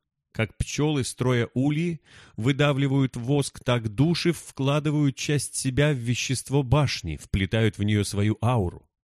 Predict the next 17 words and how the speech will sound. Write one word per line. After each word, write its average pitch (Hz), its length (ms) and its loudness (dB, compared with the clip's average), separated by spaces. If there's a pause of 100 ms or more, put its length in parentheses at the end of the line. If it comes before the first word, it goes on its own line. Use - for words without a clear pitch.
Покуда 151 420 0
башня 165 380 0
связана 147 480 -2
единением 143 600 0
душ 135 340 0
и 127 80 2
общим 131 440 0
пчелиным 120 560 -2
гулом, 156 440 0
она 117 260 0
будет 120 280 0
стоять 98 460 0
и 107 60 -2
расти. 92 480 -4 (640)
Что - 340 -6
их 82 180 -6
побуждает? 110 840 0